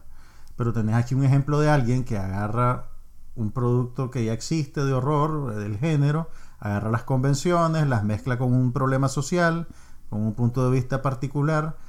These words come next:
Ahora, debo, debo, eh, debo remarcarte que no son ni El Hombre Invisible ni His House películas así políticas, o sea, no son películas que,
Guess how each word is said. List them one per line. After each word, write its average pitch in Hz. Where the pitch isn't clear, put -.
Ahora, 120
debo, 135
debo, 131
eh, 104
debo 110
remarcarte 123
que 123
no 113
son 131
ni 110
El 107
Hombre 104
Invisible 113
ni 101
His 113
House 123
películas 131
así 127
políticas, 131
o 127
sea, 143
no 160
son 190
películas 170
que, -